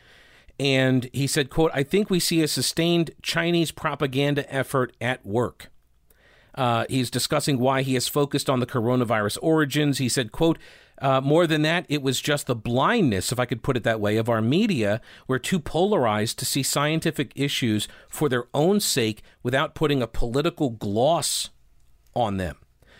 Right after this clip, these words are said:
We don't know for sure the origin of this virus. Um, it's just we've got two possible scenarios. But you look at all the evidence and you ask yourself, which scenario explains all the facts better on present evidence? And it seems, to me at least,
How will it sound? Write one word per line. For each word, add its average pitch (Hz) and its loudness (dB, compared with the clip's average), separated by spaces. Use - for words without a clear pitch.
We 139 2
don't 185 2
know 185 4
for 180 -4
sure 196 2
the 151 0
origin 127 2
of 110 -2
this 113 -4
virus. 110 0
Um, 123 0
it's 143 0
just 160 0
we've 151 0
got 147 0
two 170 0
possible 143 0
scenarios. 151 0
But 143 -2
you 139 4
look 160 0
at 139 0
all 151 2
the 135 2
evidence 147 0
and 143 0
you 135 2
ask 185 -2
yourself, 131 0
which 147 0
scenario 131 2
explains 143 0
all 131 2
the 208 0
facts 123 -2
better 113 -2
on 135 0
present 135 0
evidence? 190 0
And 135 2
it 131 -2
seems, 196 2
to 151 0
me 170 2
at 120 -4
least, 117 -2